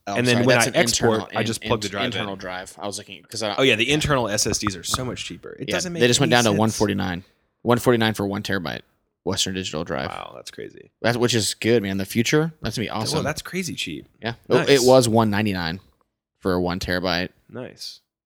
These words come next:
Speaker 1: Western Digital blue drive, which this is a blue drive if you take that
Speaker 2: I
Speaker 1: apart.
Speaker 2: think I'll
Speaker 1: That's
Speaker 2: go
Speaker 1: a
Speaker 2: one terabyte in the little iMac, and then I'd, I'd like to go at least two terabytes in the twenty-seven inch.
Speaker 1: Well, let's see how much that would be.
Speaker 2: I think a two terabyte is, like, six hundred bucks. It wasn't. See, I was looking at O W C.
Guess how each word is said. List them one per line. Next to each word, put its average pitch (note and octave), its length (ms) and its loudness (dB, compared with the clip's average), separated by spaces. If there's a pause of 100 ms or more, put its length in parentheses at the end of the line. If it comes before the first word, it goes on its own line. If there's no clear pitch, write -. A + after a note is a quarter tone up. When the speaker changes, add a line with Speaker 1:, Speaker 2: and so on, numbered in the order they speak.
(120)
Speaker 1:
Western G2 260 -4
Digital F#2 220 -8
blue F2+ 260 -4
drive, C#2 460 -8
which G2 180 -6
this G2+ 160 -8
is - 60 -12
a F#2 80 -14
blue D#2+ 200 -14
drive C#2+ 300 -12
if G2+ 100 -20
you - 60 -20
take F#2+ 160 -20
that E2 80 -14
Speaker 2:
I C#2+ 40 -12
Speaker 1:
apart. - 180 -8
Speaker 2:
think F3+ 120 -6
I'll G3+ 60 2
Speaker 1:
That's D3+ 80 0
Speaker 2:
go B2 60 2
Speaker 1:
a A2 40 0
Speaker 2:
one A2 220 -6
terabyte G2+ 460 -2 (100)
in G2 100 -18
the F#2 100 -16
little G2 340 -8
iMac, A2 440 -10
and F#2+ 80 -12
then F#2+ 80 -14
I'd, F#2+ 160 -12 (400)
I'd F#2 80 -20
like A2+ 140 -8
to - 120 -12
go F2+ 100 -8
at - 80 -16
least G2+ 260 -10
two F2+ 140 -14
terabytes D#2+ 500 -16
in - 60 -20
the C#2+ 60 -20
twenty-seven E2 560 -20
inch. - 280 -2
Speaker 1:
Well, C3 100 -16
let's - 220 -8
see E3+ 100 -12
how C#3 120 -8
much C3+ 180 -14
that - 160 -12
would A2 140 -18
be. C#3+ 280 -16
Speaker 2:
I - 60 -18
think D3 140 -4
a A#2+ 40 -2
two A#2 200 -8
terabyte G2+ 340 -6
is, F#2 160 -6
like, D2 160 -12
six - 260 -8
hundred D#2+ 220 -16
bucks. - 480 -20 (1200)
It F3 60 -8
wasn't. D4+ 420 -8
See, D3 100 -2
I D3+ 60 0
was D#3 100 -6
looking D3+ 160 -10
at G#2 200 -6
O G#2 80 -10
W F2+ 280 -10
C. D#2+ 460 -8